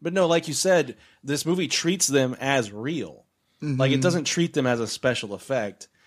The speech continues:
Speaker 1: This treats them as if they had a bunch of talking apes on the set.
Speaker 2: Right.
Speaker 1: And, uh, I think it makes all the difference, you know, as opposed to it being like a spectacle. 'Cause, you know, we're used to this seeing, like, this big set piece of,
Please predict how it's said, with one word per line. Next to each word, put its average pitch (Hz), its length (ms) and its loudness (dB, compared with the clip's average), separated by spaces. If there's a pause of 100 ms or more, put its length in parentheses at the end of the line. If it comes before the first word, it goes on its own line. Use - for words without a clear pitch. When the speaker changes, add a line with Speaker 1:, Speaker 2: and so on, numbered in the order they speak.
(220)
Speaker 1:
This 131 160 -2
treats 143 260 0
them 127 100 0
as 120 140 0
if 127 120 2
they 120 140 4
had 117 220 0
a 117 40 0
bunch 120 220 0
of 107 100 -4
talking 113 600 -2 (180)
apes 131 300 -4
on 107 120 -2
the 101 80 -6
set. 135 420 0 (760)
Speaker 2:
Right. 131 220 4
Speaker 1:
And, 120 100 0
uh, 113 440 -4
I 131 80 -2
think 165 160 -4
it 139 80 -4
makes 143 260 -2
all 151 140 4
the 120 80 0
difference, 117 680 -2
you 175 120 -8
know, 131 100 2
as 131 140 0
opposed 143 320 0
to 143 80 4
it 120 80 -2
being 131 240 -2
like 113 160 -4
a 104 40 -4
spectacle. 104 760 -2 (260)
'Cause, 214 140 -2
you 226 60 0
know, 190 100 6
we're 170 180 6
used 175 300 2
to 151 40 0
this 131 200 2
seeing, 127 520 0 (140)
like, 120 220 -2
this 113 260 -6
big 110 220 -2
set - 320 2
piece 113 320 -4
of, 104 340 -4